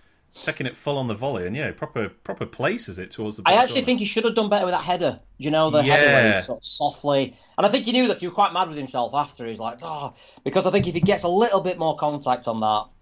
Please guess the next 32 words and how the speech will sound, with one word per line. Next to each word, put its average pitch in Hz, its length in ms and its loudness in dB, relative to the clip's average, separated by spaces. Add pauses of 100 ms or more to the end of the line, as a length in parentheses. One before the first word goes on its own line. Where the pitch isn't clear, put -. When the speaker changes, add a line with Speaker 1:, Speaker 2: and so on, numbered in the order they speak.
Speaker 2:
it's 135 160 -12
probably 123 300 -2
gonna 113 140 -2
be 113 80 -6
unstoppable, 107 580 -4
really. 104 320 -2
Speaker 1:
Mm, 123 640 0
yeah, 107 220 6
ends 110 240 0
up 120 100 -8
sort - 200 -6
of 98 40 -10
just - 200 -8
skimming 107 340 0
into 101 180 -4
the 92 80 -4
keeper's 98 380 -6
arms, 95 340 -4
doesn't 98 200 -6
it? 95 80 -4
Speaker 2:
Yeah. 117 320 4 (100)
Speaker 1:
Um, 101 500 0
but 131 80 0
yeah, 151 200 8
that 180 140 4
was 117 140 -2
a 104 100 -2
fantastic - 680 -6
effort 95 240 -12
from 98 180 -12
the, 90 320 -6
um, 82 300 -12